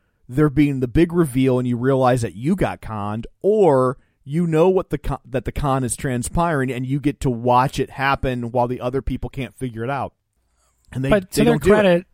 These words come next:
Speaker 2: but Tom, to their credit, though, I think, one, they know that you've seen The Sting, and they're like, "Wink, wink, nod, nod, he's doing the Robert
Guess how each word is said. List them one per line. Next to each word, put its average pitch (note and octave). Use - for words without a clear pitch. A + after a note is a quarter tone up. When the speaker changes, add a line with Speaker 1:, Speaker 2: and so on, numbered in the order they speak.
Speaker 2:
but F3
Tom, F3+
to -
their G3+
credit, G3+
though, B2
I C3+
think, D3
one, D3
they B2
know B2+
that A#2+
you've A#2
seen A#2
The G#2+
Sting, A2+
and A2
they're A#2+
like, A2
"Wink, E3
wink, F3
nod, D3+
nod, D3
he's B2
doing C#3+
the A#2+
Robert A#2